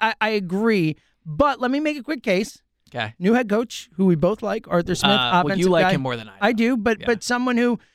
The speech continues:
Speaker 1: you know, look, that had gotten very, very stale and tired in Atlanta. And even,
Speaker 2: Agreed.
Speaker 1: even when Dan Quinn goes and they get the, the interim coach last year, they played much better football for that guy.
Speaker 2: And
Speaker 1: Like,
Speaker 2: they have weapons on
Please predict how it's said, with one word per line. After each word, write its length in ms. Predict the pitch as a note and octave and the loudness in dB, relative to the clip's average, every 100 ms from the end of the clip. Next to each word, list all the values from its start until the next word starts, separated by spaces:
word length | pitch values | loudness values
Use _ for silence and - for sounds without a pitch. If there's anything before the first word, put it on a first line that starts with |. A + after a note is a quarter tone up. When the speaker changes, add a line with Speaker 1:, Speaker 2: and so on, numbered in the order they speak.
| _ _ | _ _
Speaker 1:
you 100 | A3+ | 0
know, 80 | A3+ | 0
look, 320 | A3+ G#3+ D3 | 2 0 0
that 160 | A#3 A#3+ | -2 0
had 100 | G3+ | 0
gotten 300 | A#3 G#3 F#3 D3+ | -2 -2 -6 -4
very, 400 | F3+ G#3+ G#3+ G#3 | 0 2 2 0
very 340 | G3 G3 G3 | 0 0 0
stale 400 | - - G3+ G3+ | -4 -2 0 2
and 120 | G3 F#3 | 0 0
tired 360 | F#3 F#3+ G3 | 0 0 0
in 100 | G3 | -2
Atlanta. 320 | F#3+ G3+ G3+ | -2 -2 0
And 140 | G3 G#3 B3+ | 0 0 2
even, 180 | C#4+ D#4+ | 4 2
Speaker 2:
Agreed. 100 | A#3 | 2
Speaker 1:
even 280 | D4 E4 F4 | 0 0 0
when 160 | D4+ A3 | 0 2
Dan 220 | C4+ C4 | 0 0
Quinn 160 | C4 C4+ | 0 2
goes 240 | C4+ A3 | 0 0
and 80 | A#3+ | -2
they 80 | A3 | 0
get 240 | A3+ A3+ | -2 -2
the, 260 | G3+ A3+ G#3+ | 0 0 0
the 160 | A3 G#3+ | -4 -2
interim 320 | A#3+ B3+ A#3+ | 0 2 0
coach 220 | F#3+ G#3+ F#3+ | 0 0 2
last 220 | G3 - | 0 0
year, 80 | G3 | 0
they 100 | F#3 | 0
played 240 | G3+ F#3 | 0 2
much 260 | G3 A3+ - | 0 0 -2
better 200 | A#3 G#3 | -2 0
football 500 | B3 F3+ D#3+ B2 - | -4 -4 -8 -8 -6
for 120 | E3+ | -2
that 200 | D#3+ B2 | 0 -2
guy. 200 | C3+ C3+ | -2 0
Speaker 2:
And 100 | D3+ | 2
Speaker 1:
Like, 80 | E3 | 2
Speaker 2:
they 40 | |
have 120 | E3+ D3+ | 2 0
weapons 360 | D#3 D#3+ | -2 -4
on 80 | D3 | -4